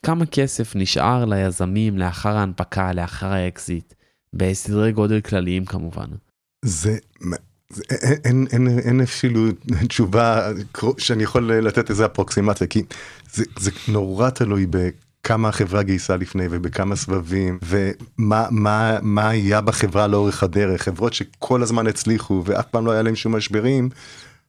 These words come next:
Speaker 2: אה, ליזמים שלהם יישאר לא מעט, אה,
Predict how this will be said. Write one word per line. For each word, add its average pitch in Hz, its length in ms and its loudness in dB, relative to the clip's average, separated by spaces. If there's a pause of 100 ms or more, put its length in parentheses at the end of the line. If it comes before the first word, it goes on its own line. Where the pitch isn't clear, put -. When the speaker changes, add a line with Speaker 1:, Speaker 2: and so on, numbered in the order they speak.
(120)
Speaker 2:
אה, 104 300 0 (120)
ליזמים 110 500 2
שלהם 113 220 2
יישאר 110 380 2
לא 110 140 4
מעט, 113 500 0
אה, 107 60 2